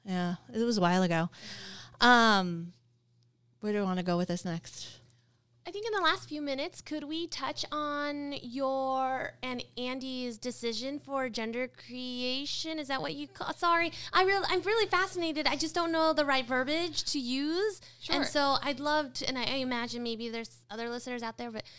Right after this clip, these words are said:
Speaker 2: uh, I'm just really fascinated by that. It seems like a really cool thing you're doing, and I'd love to learn more about that.
Speaker 3: Sure. Um, so we're doing gender creative parenting,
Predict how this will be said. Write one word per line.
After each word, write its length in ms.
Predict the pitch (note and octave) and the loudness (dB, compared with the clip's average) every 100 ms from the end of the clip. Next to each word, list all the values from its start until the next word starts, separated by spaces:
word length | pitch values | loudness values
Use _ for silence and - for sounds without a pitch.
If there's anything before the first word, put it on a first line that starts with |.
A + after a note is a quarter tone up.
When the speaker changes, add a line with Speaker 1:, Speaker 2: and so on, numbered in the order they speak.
| - - | -12 -6
Speaker 2:
uh, 220 | A3+ - - | -4 -4 -6
I'm 160 | A#3 A3 | -10 -10
just 260 | - - - | -12 -14 -10
really 200 | F#3+ A3 | -6 -2
fascinated 340 | B3+ - D4 | -2 0 -2
by 140 | G#3 G3 | 0 -2
that. 240 | - A3 | -2 -4
It 60 | - - | -8 -14
seems 180 | B3 C4 | -8 -2
like 140 | D#4+ D#4+ | -2 -2
a 60 | |
really 180 | C#4 B3+ | -4 -6
cool 240 | - C4+ C4 | -6 -6 -4
thing 240 | B3+ C4 | -2 -2
you're 140 | A#3+ | -2
doing, 400 | A3+ C#4+ A3+ G3+ | -2 -2 0 0
and 100 | G#3 G3+ - - | -2 -6 -12 -10
I'd 100 | G#3+ | -6
love 120 | B3+ | -6
to 80 | A#3 | -4
learn 180 | A#3+ A#3+ | -4 -2
more 160 | A#3 | -2
about 260 | G#3 A3+ - | -2 -4 -6
that. 280 | E3+ - - _ _ - | -14 -16 -20 _ _ -8
Speaker 3:
Sure. 340 | F#4 G4+ - - _ - | 0 2 2 -4 _ -2
Um, 260 | B3 A3+ - | 0 2 0
so 160 | A#3+ | -2
we're 100 | A#3 | -2
doing 240 | A#3+ B3+ A#3+ | -2 -2 0
gender 300 | G3 G#3 A3 | -2 -2 -6
creative 400 | C4 A#3+ C4 - | -4 -4 -4 -8
parenting, 640 | F3 A#3 G#3+ G#3 A#3 | -10 -8 -6 -4 -4